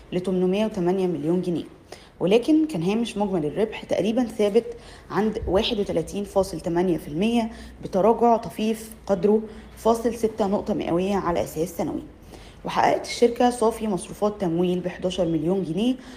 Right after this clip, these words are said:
مقابل صافي دخل تمويل باتنين مليون جنيه السنة اللي فاتت، واللي تم تعويضه بانخفاض معدل الضريبة الفعلي وانخفاض الخسائر من العمليات الغير مستمرة.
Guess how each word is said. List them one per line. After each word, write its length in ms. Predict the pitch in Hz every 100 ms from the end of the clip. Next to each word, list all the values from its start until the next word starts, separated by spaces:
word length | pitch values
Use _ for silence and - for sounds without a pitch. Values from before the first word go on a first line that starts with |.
| - 175
مقابل 500 | 196 247 262 262 254 - -
صافي 360 | - 247 247 233
دخل 300 | 208 208 202
تمويل 400 | 170 170 202 226
باتنين 360 | 175 190 202
مليون 300 | 180 170 190
جنيه 280 | 170 175 196
السنة 300 | 175 - 196
اللي 120 | 165
فاتت، 360 | 160 233 269 269 - - - 190
واللي 120 | 202
تم 240 | 277 349
تعويضه 540 | 339 185 185 233 226 247
بانخفاض 560 | 175 160 180 220 226
معدل 380 | 180 165 185 180
الضريبة 400 | 143 160 190 165
الفعلي 480 | 143 226 240 233 240 - - -
وانخفاض 400 | 170 190 - 247
الخسائر 560 | 240 196 175 214 - 202
من 160 | 185
العمليات 540 | 185 151 156 151 175 180
الغير 220 | 165 151
مستمرة. 440 | 190 - 165 -